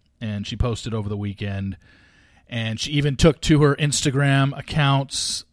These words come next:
or I don't know if it was actually her Instagram account where she commented, but I saw the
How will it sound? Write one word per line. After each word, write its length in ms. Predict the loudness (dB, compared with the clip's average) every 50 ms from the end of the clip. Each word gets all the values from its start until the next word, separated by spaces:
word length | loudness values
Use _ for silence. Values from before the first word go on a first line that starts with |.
| _ _
or 240 | 4 6 6 6 6 2 -6 -20 _ _ _ _ _ _ -8 -2
I 60 | 2
don't 80 | 6 6
know 80 | 6 6
if 40 |
it 40 | 6
was 100 | 4 4
actually 320 | 4 2 2 4 4 4 4
her 200 | 4 4 6 6
Instagram 440 | 6 6 4 2 2 2 2 2
account 300 | 2 4 4 2 4 2
where 80 | 0 0
she 240 | 2 2 2 2 0
commented, 540 | -2 0 2 2 4 4 4 4 4 4 4
but 100 | 4 4
I 80 | 2
saw 400 | 2 2 4 6 6 8 6 6
the 260 | 4 4 2 0 -2